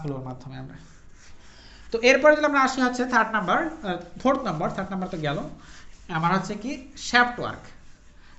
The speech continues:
আচ্ছা, এটা মিশাইলাম কেন? এটা তো দরকার ছিল মনে হয়।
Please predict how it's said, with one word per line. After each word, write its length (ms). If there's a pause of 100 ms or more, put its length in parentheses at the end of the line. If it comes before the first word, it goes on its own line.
আচ্ছা, 160
এটা 280
মিশাইলাম 500
কেন? 180
এটা 160
তো 60
দরকার 280
ছিল 180
মনে 300
হয়। 160